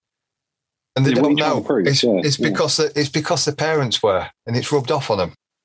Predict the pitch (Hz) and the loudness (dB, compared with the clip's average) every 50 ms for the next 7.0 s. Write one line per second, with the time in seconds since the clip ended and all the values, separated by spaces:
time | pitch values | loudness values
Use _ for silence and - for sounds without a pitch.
0 | _ _ _ - 117 117 117 - 143 135 131 117 120 117 120 131 127 110 95 - | _ _ _ -6 -2 -2 0 2 2 0 0 2 0 0 0 0 0 -2 -4 -6
1 | - - - _ _ _ _ _ _ _ _ _ _ _ _ _ _ _ _ - | -14 -20 -20 _ _ _ _ _ _ _ _ _ _ _ _ _ _ _ _ -2
2 | 113 113 113 - - 139 143 143 135 - - 147 143 147 135 139 131 131 135 - | 0 0 0 0 0 0 0 0 0 0 0 0 0 0 0 0 -2 -2 -4 -8
3 | _ _ - 139 139 135 131 123 123 123 120 120 110 - 117 113 113 110 - 143 | _ _ -2 0 0 0 0 0 0 0 0 0 0 0 0 0 0 0 2 2
4 | 135 131 127 120 - 139 135 120 131 - - 139 135 135 123 135 131 120 139 135 | 2 2 2 0 0 0 0 0 0 -2 0 0 0 0 0 0 0 0 0 -2
5 | 131 135 127 123 123 123 120 - - - 131 131 127 127 127 127 135 135 127 123 | 0 -2 -2 0 0 0 0 -2 -2 -2 0 0 0 0 0 0 0 0 0 0
6 | - - - - - 123 127 123 127 127 120 139 135 131 127 123 120 - - | 0 -2 -4 -2 -2 -2 0 2 0 0 2 2 2 2 0 0 -2 -4 -6